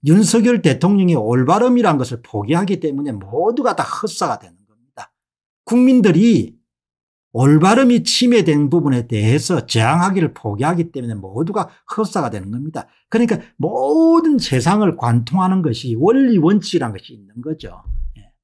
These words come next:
올바름, 정의로움이란 부분에 대한 부분들을 포기하게 되면은 그거는 그 다음에 비용 청구서가 따라올 수밖에 없는 거죠. 이렇게 하가 이제 중국의 속국이 되는 겁니다. 이거 요구해도 응, 저거 요구해도 응,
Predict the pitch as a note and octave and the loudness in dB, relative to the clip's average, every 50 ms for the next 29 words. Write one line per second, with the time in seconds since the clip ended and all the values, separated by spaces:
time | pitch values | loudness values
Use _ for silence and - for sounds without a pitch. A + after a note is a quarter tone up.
0 | _ _ _ _ _ _ _ - A2+ A#2 B2+ C3 C3 C#3+ D3+ D#3+ E3+ G#3 F3 G#2+ | _ _ _ _ _ _ _ -6 -2 2 4 4 4 4 4 4 4 2 2 0
1 | F2 - _ _ _ _ _ _ _ - - B2 A#2 B2 D3 F3+ G#3+ A#3+ C4+ C4 | -2 -8 _ _ _ _ _ _ _ -6 -2 2 4 4 6 6 4 4 4 4
2 | B3+ A#3 A3 F3+ D#3+ D3 C3+ - D3 E3 D3 C#3 B2 A2+ G#2+ G#2 - G2+ G2+ G#2+ | 4 4 4 4 2 0 0 0 -2 -2 0 0 -2 -2 -4 -8 -10 -12 -10 -6
3 | A2 A#2+ A2+ C#3+ D3+ C3 A#2 G2+ F#2 A#2 A#2+ A#2 A#2 _ _ - G#2 G2 G2 B2 | -6 -4 -4 -4 -6 -6 -6 -8 -8 -8 -10 -10 -10 _ _ -16 -14 -8 -6 -4
4 | C#3 E3+ F#3+ F3 B2+ - A2+ C#3 E3 E3 C3 G2 F2+ F#2+ G#2 C3+ D3+ - _ _ | -2 -2 -2 -2 -4 -4 -4 -6 -4 -4 -6 -8 -10 -16 -20 -20 -20 -20 _ _
5 | _ _ _ - C3 A2 - - A2+ B2 F3+ G3 - - A#2+ A2+ A2+ C#3 F#3 G3+ | _ _ _ -12 -12 -12 -6 -4 -2 0 0 0 -2 -2 -4 -4 -2 0 0 0
6 | F3+ A#2 F#2+ - _ _ _ _ - - G2 G#2+ B2+ F3 E3+ - - - F#3 F3 | 0 -2 -4 -8 _ _ _ _ -8 -4 -2 0 0 0 -2 -2 -4 -4 -4 -4
7 | E3+ E3 - B2 G#2+ - - D3+ E3+ G3 F#3 D3+ A#2+ A2 - - - G#2+ A#2 - | -4 -8 -10 -10 -10 -8 -6 -4 -4 -2 -2 -4 -4 -8 -12 -16 -18 -20 -20 -18
8 | - - E2+ _ _ _ - E3+ D#3+ - _ _ _ _ _ _ _ - F#3 A#3+ | -18 -20 -20 _ _ _ -20 -20 -20 -20 _ _ _ _ _ _ _ -4 -2 0
9 | C4+ A#3+ - - D#3 B2+ F#3+ G3 G#3+ F3+ D3+ C#3 C3+ - - G#3 G#3+ F3+ E3 D3+ | 0 0 0 0 0 0 2 2 2 2 2 0 -2 -2 0 0 0 2 0 -2
10 | B2 - - - G3+ - - A3+ G#3+ E3+ - A#2+ G2 G2+ A2 A#2+ A#2+ D3 D3+ D#3 | -2 -2 -6 -8 -8 -6 -4 -2 -2 -2 -2 -4 -8 -8 -6 -6 -6 -6 -4 -6
11 | E3+ E3 C#3 G#2+ - _ _ _ _ _ - D3+ C3 B2+ D#3 F3 E3 C#3+ A#2+ A#2 | -6 -6 -6 -12 -14 _ _ _ _ _ -4 -2 2 4 4 4 4 4 4 2
12 | A#2 C#3+ E3 E3+ E3 C#3+ - C3+ A#2+ B2+ C3 D3 D#3 C#3 A#2 - - _ _ _ | 4 4 2 2 2 0 -2 0 2 2 4 2 2 0 -2 -4 -8 _ _ _
13 | - - C3+ B2 C#3+ E3+ F3 D3+ A#2+ A#2 A2 C3+ D#3+ D#3+ D#3 - - C#3 C3+ D3 | -2 0 2 4 4 4 4 4 2 2 2 2 2 0 0 -2 2 2 4 4
14 | E3 F3 D#3+ B2 - | 4 2 2 -2 -6